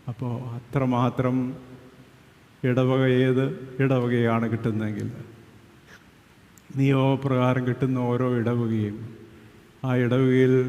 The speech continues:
ശുശ്രൂഷ ചെയ്യുന്നിടത്തോളം കാലം താഴ്മയോടും കരുതലോടും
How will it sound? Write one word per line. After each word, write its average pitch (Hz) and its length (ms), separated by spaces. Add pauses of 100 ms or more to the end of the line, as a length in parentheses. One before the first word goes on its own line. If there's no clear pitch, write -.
(420)
ശുശ്രൂഷ 139 420 (140)
ചെയ്യുന്നിടത്തോളം 120 720
കാലം 110 320 (1080)
താഴ്മയോടും 123 720 (720)
കരുതലോടും 120 720